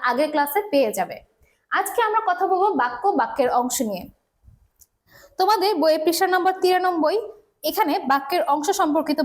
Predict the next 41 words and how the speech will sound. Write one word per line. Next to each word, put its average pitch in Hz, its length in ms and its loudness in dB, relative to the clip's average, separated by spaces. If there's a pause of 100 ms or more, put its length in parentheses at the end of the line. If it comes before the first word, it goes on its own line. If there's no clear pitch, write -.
বলা 214 180 2
রয়েছে। 196 360 -2
প্রথমে 392 400 0 (100)
আসলে 370 280 2 (380)
কিছু 370 200 2
বাক্য 269 540 0
দেওয়া 392 160 6
রয়েছে, 392 480 0
সেই 370 200 0 (220)
পর, 349 140 2 (100)
আহ, 269 280 4
তারপর 294 300 2
কিছু 311 220 -6
ছক 302 180 0 (120)
দেওয়া 269 220 4
রয়েছে, 220 260 -2
সেগুলো 403 400 2 (140)
নিয়ে 381 120 0
আমরা 339 240 2
পরে 320 280 0 (100)
কথা 294 200 -2
বলি। 254 220 0 (400)
আগে 359 300 0 (640)
উদ্দেশ্য 349 480 0 (320)
ও 320 60 4 (120)
বিধেয়, 294 400 2 (200)
আজকের 311 300 -2
ক্লাসের 285 320 0
মূল 294 380 2
যে 302 60 2
বিষয়, 247 380 -2 (360)
সেটা 403 200 0
নিয়ে 392 180 0
চলা 277 280 2
শুরু 269 140 2
করি। 185 240 -2
আমরা 320 260 0
এখান 403 200 0
থেকে 440 180 2
জানতে 330 300 0
পেরেছি 392 240 2